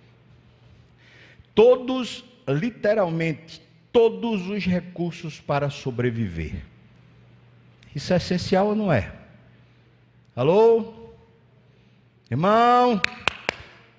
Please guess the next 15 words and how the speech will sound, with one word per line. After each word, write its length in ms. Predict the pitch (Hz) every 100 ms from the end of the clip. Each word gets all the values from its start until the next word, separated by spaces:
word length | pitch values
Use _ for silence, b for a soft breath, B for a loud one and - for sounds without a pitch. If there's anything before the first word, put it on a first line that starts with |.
| B
é 200 | 156 240
essencial 720 | 196 - 220 214 - 226 262
ou 80 | 247
não 120 | 214
é? 100 | 180
Todos 840 | 180 - - 240 254 214 262 254 226
os 160 | 240
recursos 800 | 196 208 214 208 240 214 220 202
para 480 | - 202 208 214 202
viver. 1000 | 175 196 165 143 175 170 120 90 - -
É 160 | - 190
ou 80 | 226
não 160 | 208
é 100 | 180
essencial? 600 | 151 156 151 147 127 101